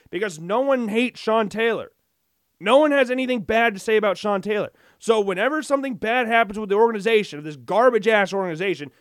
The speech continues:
Sean Taylor gets pushed to the forefront. You don't actually care about Sean Taylor. You just use him to get some mo-, get some crap off your backs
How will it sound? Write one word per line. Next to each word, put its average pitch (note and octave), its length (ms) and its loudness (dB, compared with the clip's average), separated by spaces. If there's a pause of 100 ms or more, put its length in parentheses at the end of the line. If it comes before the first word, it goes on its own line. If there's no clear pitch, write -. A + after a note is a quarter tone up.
(120)
Sean A3 340 -2
Taylor G#3+ 340 0
gets E3+ 220 -8
pushed A3 300 -4
to F3+ 60 -16
the F#3+ 100 -6
forefront. E3 540 -4 (240)
You B3+ 100 -2
don't C#4 160 -2
actually G3+ 420 -2
care G3+ 260 -2
about F3 220 -2
Sean F3+ 260 -2
Taylor. D3 360 -4 (200)
You F#3 140 -10
just G3 220 -4
use A3 260 -4
him F3 100 -4
to E3 80 -6
get F3+ 220 -4
some E3 240 -8
mo-, F3 220 -4 (180)
get G#3+ 160 2
some F#3 240 -6 (340)
crap G#3+ 340 0
off G3 180 0
your D#3+ 100 -4
backs E3+ 500 -4